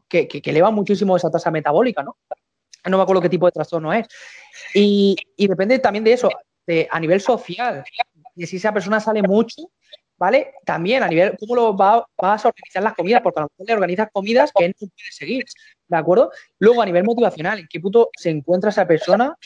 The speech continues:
Y planificárselo bien para que esa persona genere esa adherencia. Luego, a nivel fisiológico, también hay que se haga, yo siempre soy muy partidario y siempre soy a, a, a todos mis alumnos que se hagan analíticas y que vayan viendo a nivel biológico cómo, cómo funciona su cuerpo.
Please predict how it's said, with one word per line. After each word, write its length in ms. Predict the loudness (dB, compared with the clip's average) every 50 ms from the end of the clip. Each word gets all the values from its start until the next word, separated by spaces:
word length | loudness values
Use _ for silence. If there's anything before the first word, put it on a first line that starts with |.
| _
Y 160 | -2 -2 -2
planificárselo 680 | 0 -2 -4 -4 -6 -14 _ _ -14 -6 -2 0 0 0
bien 420 | 0 0 0 0 0 0 -2 -4 -6
para 240 | _ -4 -2 -2 -2 -4
que 60 | -4
esa 120 | -4 -4
persona 260 | -4 -4 -4 -4 -4 -4
genere 280 | -4 -6 -2 -2 -4
esa 120 | -2 -2 -2
adherencia. 420 | -2 0 0 0 0 -2 -6 -12 -10 _ -10 -10 -10 _ _ _ _ _ _
Luego, 220 | 0 2 4 4 4
a 60 | 2
nivel 220 | 2 -2 -4 -4
fisiológico, 500 | -4 -8 -2 0 0 2 2 2 2 2
también 200 | 2 2 -2 -2
hay 40 | -2
que 100 | -2 -2
se 100 | -2 0
haga, 220 | 0 0 0 -2 -2 0
yo 200 | 2 2 2 0
siempre 300 | -2 -4 -4 0 0 0
soy 140 | 0 -2 -6 -6
muy 140 | -4 -4 -4
partidario 440 | -4 -4 -8 _ -6 -2 0 0 0
y 180 | 0 0 -6 -6
siempre 220 | -8 -10 -12 -10
soy 160 | _ -10 -6 0
a, 100 | 0 0
a, 60 | 0 -2 -8 -14 -14 -14 _ _ _
a 120 | _ -2 0
todos 120 | 0 0
mis 160 | 0 -2 -4
alumnos 320 | -2 -2 0 0 -2 -2 -2
que 100 | -4 -6
se 60 | -4
hagan 160 | -4 -4 -4
analíticas 520 | -2 -2 -2 -2 -2 -2 0 0 0 0
y 40 | 0
que 80 | _ 2
vayan 240 | 2 4 4 2 -2
viendo 220 | -8 -8 -4 -4
a 40 | -4
nivel 200 | -4 -4 -2 0
biológico 420 | 2 2 2 0 -2 -4 -6 -4
cómo, 220 | -2 -2 -2 -2 -4 -6 _ -20 -20 -20 _ _ _
cómo 180 | 2 2 2
funciona 300 | 2 0 0 0 0 0
su 120 | 0 -2 2
cuerpo. 340 | 2 4 4 4 2 -2